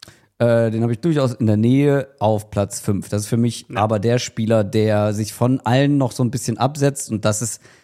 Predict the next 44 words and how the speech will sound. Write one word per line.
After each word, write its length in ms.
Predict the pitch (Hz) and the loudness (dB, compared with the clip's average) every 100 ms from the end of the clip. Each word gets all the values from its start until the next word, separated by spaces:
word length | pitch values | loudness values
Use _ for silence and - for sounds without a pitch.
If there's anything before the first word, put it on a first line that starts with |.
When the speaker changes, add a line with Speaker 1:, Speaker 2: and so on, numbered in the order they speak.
| _ _ | _ _
Speaker 1:
das 120 | 107 | -4
ist 60 | 113 | 0
ja 100 | 127 | 0
auch 120 | 120 | 2
wieder 160 | 131 120 | 2 2
so 80 | 110 | 2
ein 60 | |
Spieler, 320 | 98 - 117 | -2 0 2
wo 160 | 104 101 | 2 0
wir 180 | 104 101 | 2 0
jedes 260 | 104 107 101 | 0 -4 -2
Jahr 100 | 95 | -2
so 80 | |
ein 80 | 95 | 0
bisschen 260 | 131 131 120 | -2 -2 -2
auseinandergehen. 800 | 101 104 98 117 104 107 104 104 - | -2 0 0 0 2 2 0 -2 -6
Speaker 2:
Mhm. 500 | 151 170 170 180 180 _ 95 | -2 0 0 0 -2 _ -2
Speaker 1:
Ähm, 680 | 95 90 87 85 82 90 - _ _ _ _ - | 0 0 -2 -4 -6 -8 -14 _ _ _ _ -6
für 180 | - | 2
mich 300 | 123 139 - | 4 4 2
ist 200 | 113 - 110 | -4 -2 -2
er 160 | 113 | 0
irgendwie 300 | 110 98 101 104 | 0 -4 -4 -2
zwischen 280 | 147 143 | 0 2
dem 120 | 123 107 | 2 2
Top-Tier 580 | 127 - - 110 104 | 0 0 -2 0 0
und 200 | 104 95 | -2 -4
den, 340 | 101 98 95 90 _ _ _ _ _ _ - | -2 0 -2 -4 _ _ _ _ _ _ -4
dem 140 | 98 | -4
Tier 180 | - 107 | 0 0
darunter, 520 | 92 87 95 104 101 | 0 0 0 2 2
deswegen 380 | 92 85 87 85 | 0 -2 -4 -4
Platz 220 | - 85 | -4 -6
fünf. 160 | - 90 | -6 -4
Speaker 2:
Ja. 240 | 120 117 - _ _ _ _ - | -2 -2 -4 _ _ _ _ -8
Ja, 260 | 131 139 135 | 0 2 2
genau. 200 | 104 107 | -2 -6
Also 340 | 123 131 - | -6 -6 -8
f-, 80 | 160 | -14
das 80 | 131 151 | -6 -6
ist 40 | - | -2
für 100 | 151 | -2
mich 220 | 147 - | -2 0
eine 440 | 143 139 127 127 | 0 2 -2 -2